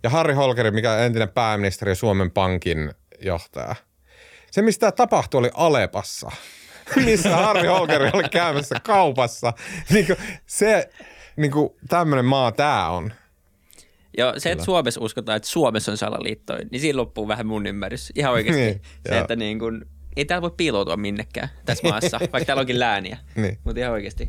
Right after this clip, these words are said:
Speaker 3: Voinko mä kommentoida siihen sun yhteen juttuun vielä? Koska
Speaker 2: Joo.
Speaker 3: se on niinku, tä-, tässä me puhuttiin vähän Katleenankin kanssa, ja mun mielestä Paulilla oli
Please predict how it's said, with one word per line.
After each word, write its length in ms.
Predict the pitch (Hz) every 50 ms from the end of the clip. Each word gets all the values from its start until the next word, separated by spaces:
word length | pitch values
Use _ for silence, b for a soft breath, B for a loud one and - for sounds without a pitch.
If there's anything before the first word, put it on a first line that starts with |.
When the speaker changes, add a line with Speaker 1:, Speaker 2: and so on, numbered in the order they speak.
| - - -
Speaker 3:
Voinko 120 | 139 - -
mä 60 | 226
kommentoida 360 | - 247 214 180 - 143 127
siihen 180 | 123 - 131 120
sun 140 | - 131 127
yhteen 240 | 135 - - 101 87
juttuun 260 | 82 - - 80 73
vielä? 200 | 87 78 76 87
Koska 120 | - - 120
Speaker 2:
Joo. 60 | 101 113
Speaker 3:
se 140 | - 151
on 120 | 165 160 143
niinku, 160 | 120 113 110
tä-, 240 | - - 131 131 - -
tässä 180 | 147 - -
me 40 | -
puhuttiin 240 | - 123 - - 104
vähän 120 | 110 113
Katleenankin 480 | - 123 120 - 117 101 95 92 87 85
kanssa, 260 | - 98 95 - -
ja 40 | 98
mun 60 | 101
mielestä 180 | 101 98 - -
Paulilla 340 | 120 113 107 98 90 80
oli 180 | 82 82 87